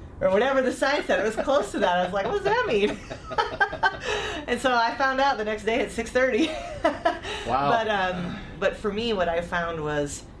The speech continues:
Speaker 1: I didn't enjoy working out for the sake of working out.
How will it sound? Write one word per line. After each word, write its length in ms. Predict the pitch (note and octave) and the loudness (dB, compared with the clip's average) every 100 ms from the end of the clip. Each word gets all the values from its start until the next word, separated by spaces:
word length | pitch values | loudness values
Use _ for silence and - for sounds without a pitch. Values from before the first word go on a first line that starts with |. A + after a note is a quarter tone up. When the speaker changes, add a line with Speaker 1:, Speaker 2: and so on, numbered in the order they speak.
| - - - | -18 -18 -8
Speaker 1:
I 120 | - | -4
didn't 400 | D#3+ F#3+ F3+ F3 - - - - - | -2 -2 -2 -4 -8 -16 -18 -18 -8
enjoy 760 | D#3+ D3 D#3 D#3+ E3+ F3 F3 F3+ - - - - - - - - | -6 -4 -2 2 4 2 0 -6 -14 -16 -16 -18 -18 -18 -16 0
working 360 | E3+ E3+ E3 | 0 0 -4
out 280 | D#3+ D#3+ D3 | -4 -4 -6
for 120 | - | -6
the 80 | D3+ | -8
sake 240 | D3 C#3+ C#3+ | -4 -6 -6
of 120 | C#3 | -6
working 340 | C#3 C3+ C#3 B2+ | -8 -8 -12 -12
out. 200 | A2+ | -14